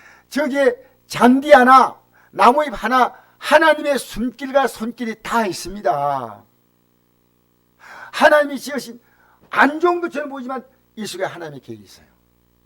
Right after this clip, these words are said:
하나님이 지으신 것은 선함에, 따라합시다. 선함에.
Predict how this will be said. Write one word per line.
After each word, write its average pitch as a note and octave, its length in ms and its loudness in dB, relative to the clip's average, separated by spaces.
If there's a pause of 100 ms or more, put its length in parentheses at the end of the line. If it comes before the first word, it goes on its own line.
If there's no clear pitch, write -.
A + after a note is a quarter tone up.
(240)
하나님이 G3 340 -2
지으신 D3 300 0
것은 C#3+ 260 -6 (200)
선함에, C3+ 800 4 (100)
따라합시다. A#2 320 -4
선함에. D3+ 640 2